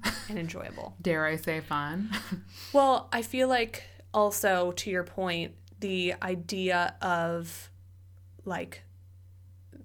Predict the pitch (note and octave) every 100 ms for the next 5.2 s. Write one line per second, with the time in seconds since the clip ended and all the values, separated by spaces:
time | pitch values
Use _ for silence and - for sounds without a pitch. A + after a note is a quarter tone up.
0 | - - G3 F#3 F#3 G3+ G3 F#3+ E3 E3
1 | F3+ F#3 F#3 F#3+ F#3+ G3+ G3+ G#3 G#3 -
2 | - E3+ - - - - - G3 F3 F3
3 | F#3+ - F#3+ F#3 F3+ D#3+ E3 G3+ G#3+ A#3+
4 | C4 G3 F3+ - - - A#3 B3+ B3+ A3
5 | G3 -